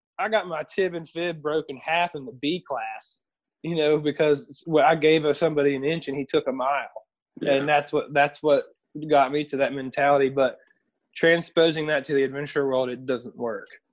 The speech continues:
Speaker 1: It, it doesn't work.
Speaker 2: As, I mean, like I said, motocross is still pretty foreign to me. Um, I
Speaker 1: Yeah.
Speaker 2: understand the principles and stuff, but I, I
Speaker 1: Right.
Speaker 2: mean, that's, to me, I definitely see that. I mean, I see it 'cause I'm a hockey guy, so I'm like, "Look at
Speaker 1: Right.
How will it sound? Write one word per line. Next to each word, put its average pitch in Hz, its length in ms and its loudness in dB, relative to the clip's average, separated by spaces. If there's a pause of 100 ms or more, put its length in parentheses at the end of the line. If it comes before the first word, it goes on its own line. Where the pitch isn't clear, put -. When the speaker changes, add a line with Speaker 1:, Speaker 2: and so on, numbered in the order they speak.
(300)
Speaker 1:
It, 127 280 -2
it 135 160 4
doesn't 120 400 0
work. 110 240 -6 (540)
Speaker 2:
As, - 280 -4 (120)
I 131 40 -4
mean, 127 140 6
like 127 120 6
I 117 60 4
said, 107 220 4
motocross 113 580 4
is 117 120 0
still 110 180 2
pretty 104 320 2
foreign 104 520 -2
to 120 140 0
me. 101 340 -4 (220)
Um, 95 360 -4
I 95 80 -4
Speaker 1:
Yeah. 135 80 0
Speaker 2:
understand 120 440 2
the 98 60 -2
principles 101 600 -2
and 104 120 -2
stuff, 98 440 0
but 98 320 2 (100)
I, 107 40 4
I 117 120 6
Speaker 1:
Right. 131 140 4
Speaker 2:
mean, 147 140 10
that's, 185 280 4 (680)
to - 120 0
me, 156 200 8
I 110 180 6
definitely 117 400 4
see 117 240 2
that. 98 200 4
I - 40 4
mean, 135 140 6
I 175 80 6
see 151 200 4
it 113 100 4
'cause 131 140 -2
I'm 151 140 4
a - 60 -4
hockey 101 360 -2
guy, 92 380 0
so - 180 -2
I'm 104 60 -6
like, 104 200 -2
"Look 214 140 6
at - 60 4
Speaker 1:
Right. 147 60 8